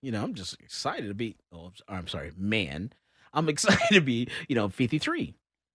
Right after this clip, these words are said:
'Cause good Lord, sixteen, nineteen, and lose your life,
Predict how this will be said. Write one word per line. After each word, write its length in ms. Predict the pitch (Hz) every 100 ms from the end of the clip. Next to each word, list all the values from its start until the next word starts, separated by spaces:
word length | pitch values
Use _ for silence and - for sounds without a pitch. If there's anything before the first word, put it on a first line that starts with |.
| _ _ _ _ _ -
'Cause 140 | 85
good 140 | 202 220
Lord, 360 | 123 - 67
sixteen, 680 | - 208 - - 190 226 285 - _ _ _ _ _ _ _ _ _ 101
nineteen, 640 | 135 185 - 185 247 294 - _ _ _ _
and 200 | 117 104
lose 240 | 139 180 117
your 100 | 101
life, 440 | 92 127 240 -